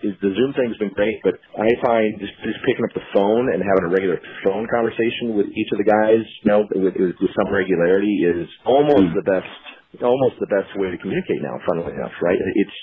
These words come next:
it's much more intimate. I feel, I think, I think when you're on a, when you're on a Zoom call, like, your brain is trying to figure out all these different things 'cause it's such an odd little bit, that you can relax a little bit on the phone, right? The guys,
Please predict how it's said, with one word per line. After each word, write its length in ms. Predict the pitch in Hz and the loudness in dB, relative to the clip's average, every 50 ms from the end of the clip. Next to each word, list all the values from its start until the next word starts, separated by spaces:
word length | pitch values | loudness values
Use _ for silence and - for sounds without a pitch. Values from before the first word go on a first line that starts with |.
| - _ - - - - - - | -20 _ -20 -20 -20 -20 -10 -4
it's 220 | - 101 - - | -4 -4 -2 2
much 160 | 107 107 117 - - | 2 4 4 4 4
more 160 | 120 113 101 | 4 4 4
intimate. 480 | - 98 101 - - 101 95 87 - - _ _ - | 4 2 0 0 -2 -2 -2 -2 -2 -6 _ _ -12
I 80 | - - - | -10 -10 -4
feel, 160 | - 117 113 101 | 2 2 4 4
I 160 | - 95 - | 4 2 0
think, 160 | 113 104 - | 0 0 0
I 80 | 95 87 | 0 0
think 160 | - 104 - | 0 -2 -2
when 80 | 98 | -2
you're 160 | 92 92 92 98 | 0 2 2 4
on 160 | 98 95 98 | 2 2 2
a, 160 | 95 87 - | 0 -2 -2
when 80 | 95 95 | -2 0
you're 160 | 95 98 98 | 0 2 2
on 80 | 92 | 0
a 80 | 92 85 80 - | 0 -2 -2 -2
Zoom 160 | 101 107 120 | -2 -2 -2
call, 400 | - - 104 101 98 92 87 78 | 0 0 2 4 4 2 2 0
like, 240 | - 87 87 - - | 0 -2 -4 -4 -6
your 160 | - 92 - | -8 -8 -4
brain 400 | - 92 98 98 101 110 107 98 | -2 0 0 0 0 -2 -2 -4
is 80 | 85 - - | -6 -6 -4
trying 160 | 107 98 87 | -4 -4 -4
to 40 | - - | -4 -4
figure 160 | 95 90 92 | -2 0 2
out 80 | 90 87 | 2 2
all 160 | 87 87 90 | 2 2 0
these 80 | 90 - - | 0 -2 -6
different 240 | 90 - - - - | -10 -10 -8 -6 -2
things 240 | 104 98 95 95 90 | -2 0 0 -2 -6
'cause 400 | - - - - - - - - | -10 -12 -18 -16 -12 -10 -10 -8
it's 160 | - 78 - | -8 -8 -8
such 80 | - - 82 | -4 -2 0
an 80 | - 80 | 0 2
odd 240 | 82 82 80 - - - - 90 | 0 0 -2 -4 -10 -10 -6 -6
little 160 | 85 78 73 | -6 -2 2
bit, 160 | - 113 - - - - - - - - - - - - - | 4 4 4 2 -2 -14 -20 -20 -20 -20 -20 -20 -4 2 2
that 140 | 120 - | 4 4
you 100 | - 147 139 - | 4 2 0 2
can 100 | 147 123 | 4 4
relax 320 | 120 110 110 123 135 - | 4 4 4 2 -2 -4
a 80 | - - | -2 0
little 160 | 120 104 92 | 0 0 2
bit 60 | - | 0
on 80 | 90 80 | -2 -2
the 80 | 80 80 - | -4 -4 -4
phone, 160 | 90 71 62 | -6 -6 -4
right? 220 | 71 87 95 101 - | -4 -2 -2 -2 -2
The 80 | - 90 | -4 -4
guys, 320 | - 101 98 104 107 104 | -2 0 0 2 0 0